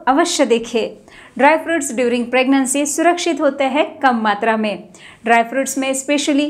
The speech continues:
खजूर और अंजीर आपको खाने हैं। खजूर और अंजीर में आयरन की भरपूर मात्रा होती है जिससे हीमोग्लोबिन की लेवल बढ़ने में मदद मिलती है। इसके अलावा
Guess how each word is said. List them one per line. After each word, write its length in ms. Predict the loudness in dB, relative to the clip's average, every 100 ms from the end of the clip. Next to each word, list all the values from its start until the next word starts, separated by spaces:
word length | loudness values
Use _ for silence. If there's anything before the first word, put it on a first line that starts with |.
| -6 -12 2
खजूर 380 | 2 4 0
और 200 | 2 2
अंजीर 520 | 2 2 2 4 2 0
आपको 320 | -4 -2 -4
खाने 380 | -4 -2 -2 0
हैं। 320 | -2 -2 -4 -10 -20 -8 0
खजूर 320 | 2 2 2
और 120 | 2
अंजीर 440 | 0 -2 0 0 0
में 320 | -2 -4 -4
आयरन 400 | -2 0 -2 -4
की 200 | -4 -4 -4
भरपूर 400 | -2 -2 0 0 2
मात्रा 420 | 2 0 0 0
होती 320 | 0 -2 0
है 180 | 2 0 -4 -18 -20 _
जिससे 320 | -2 0 0 -2
हीमोग्लोबिन 720 | -2 -2 0 0 2 2 2
की 140 | 2
लेवल 400 | 0 0 0 -2
बढ़ने 360 | -2 -4 -2 -2
में 160 | 0 0
मदद 400 | 0 0 -2 -4
मिलती 280 | -10 -8 -6
है। 200 | -4 -4 -6 -18 -20 -2
इसके 260 | -2 0 0
अलावा 420 | 2 4 4 2